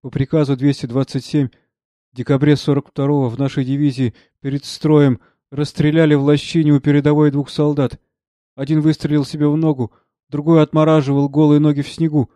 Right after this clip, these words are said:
чтобы попасть в госпиталь. В ходе этого действия случилось невероятное. Только прозвучала расстрелянному отделению команда «По предателям Родины! Огонь!», как над нашими головами случайно появился немецкий самолёт.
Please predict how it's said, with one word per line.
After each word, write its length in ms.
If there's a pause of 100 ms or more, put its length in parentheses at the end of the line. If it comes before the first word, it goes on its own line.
(140)
чтобы 220
попасть 300
в 40
госпиталь. 480 (640)
В 40
ходе 240
этого 220
действия 380
случилось 420
невероятное. 680 (440)
Только 260
прозвучала 560
расстрелянному 600
отделению 460
команда 520 (280)
«По 80
предателям 560
Родины! 460
Огонь!», 500 (1080)
как 180
над 160
нашими 380
головами 420
случайно 560
появился 440
немецкий 360
самолёт. 460